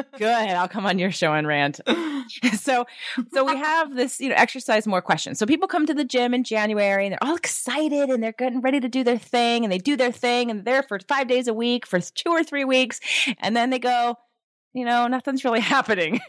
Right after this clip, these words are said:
And so by the end of January, they start to peter off, and now they're down to two or three days a week. And then in the middle of February, they're like, "Oh, but I really should do this." And then by March first, they're really frustrated because they haven't seen the changes they think that they should have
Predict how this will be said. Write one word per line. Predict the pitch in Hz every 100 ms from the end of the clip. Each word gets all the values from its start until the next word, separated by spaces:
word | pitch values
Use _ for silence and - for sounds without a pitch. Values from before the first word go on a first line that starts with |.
| - - 269
And | - 233
so | 262
by | 240 240
the | 262
end | 285
of |
January, | 254 226 220 214 208 208
they | 208
start | 208 208
to | 214
peter | - 208 196 185
off, | 151 151 -
and | 156
now | 160
they're | 180
down | 175 170 175
to | 170 -
two | - 196
or | 196
three | - 170 170
days | 165 165
a | 160
week. | 160 156 156 156
And | 170
then | 180 185
in |
the |
middle | 196 214 214
of | 208
February, | 165 165 175 165 160 170 165 160
they're | -
like, | 175 170 170
"Oh, | - 208 208 208 208
but | 202 190
I |
really | 185 190 190
should | 190 - - 196 180 180
do | 165 170
this." | 165 160 156 151 165 170
And | 175
then | 208
by | 254 285
March | 302 285 269
first, | - 233 240 -
they're | 214
really | 208 202
frustrated | 196 180 185 175
because | 165 - 165 156 156
they | 160
haven't | 160 185 190
seen | 202
the | 196
changes | 196 180 170 170
they | 165
think | 151 160 160
that | 165
they | 147 147
should | - - 285 370 403
have | 320